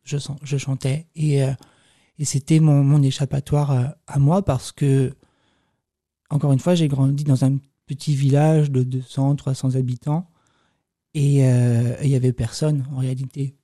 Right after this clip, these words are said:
Pour, euh, personne ne me ressemblait, personne avec qui, euh, parler. Mes premiers amours, je les ai eus à dix-neuf ans quand même, tu vois.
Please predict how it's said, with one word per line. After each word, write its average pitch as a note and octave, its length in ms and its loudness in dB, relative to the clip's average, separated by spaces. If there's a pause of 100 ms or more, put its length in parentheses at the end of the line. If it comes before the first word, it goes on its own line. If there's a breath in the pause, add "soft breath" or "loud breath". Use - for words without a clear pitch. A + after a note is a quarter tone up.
Pour, B2 280 -16
euh, A#2+ 260 -4 (1200)
personne C#3+ 320 -2
ne C3+ 80 2
me C3 100 2
ressemblait, C3 720 -2 (340)
personne C#3+ 560 -4 (1120)
avec C3 380 -4
qui, C#3+ 400 -4
euh, B2+ 280 -2 (560)
parler. B2+ 580 -2 (1400)
Mes C3+ 100 -4
premiers C3+ 340 2
amours, D3+ 260 2
je D3+ 60 -2
les C3 140 0
ai C3 40 -4
eus C3 80 -2
à B2+ 60 0
dix-neuf A#2+ 440 -8
ans D#3 100 -4
quand B2 140 -6
même, A#2 240 -6 (760)
tu - 120 -14
vois. B2 280 -6